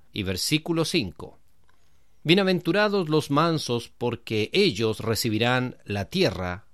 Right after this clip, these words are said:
por heredad". Para comenzar a estudiar esta bienaventuranza, tenemos que decir que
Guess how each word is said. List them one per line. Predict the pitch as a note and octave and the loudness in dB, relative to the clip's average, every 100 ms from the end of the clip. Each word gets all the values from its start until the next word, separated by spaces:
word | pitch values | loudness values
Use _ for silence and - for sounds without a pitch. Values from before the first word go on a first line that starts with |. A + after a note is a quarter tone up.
| - - | -20 -10
por | G#2+ G2+ | -4 -2
heredad". | F#2+ F2+ D#2 C#2 - - - - - - - - | 0 -2 -4 -8 -12 -20 -20 -20 -20 -20 -20 -2
Para | D3+ E3 | 4 4
comenzar | F#3 F#3 E3 C4 C4+ | 4 2 2 2 4
a | |
estudiar | A#3 - D#3 D3 F#3 F3 D#3 | 2 0 -2 2 4 4 4
esta | C#3+ - C3 B2+ | 0 0 2 2
bienaventuranza, | A#2+ C#3+ C3 A#2+ A#2+ C#3+ G3+ D#3+ - A2+ - | 2 2 2 0 0 2 2 0 0 -2 0
tenemos | B2 C#3 C3+ | 0 0 -2
que | - | -4
decir | A2 G2+ - D#3 - | -4 -2 2 2 0
que | C3 B2 A2 | 0 2 2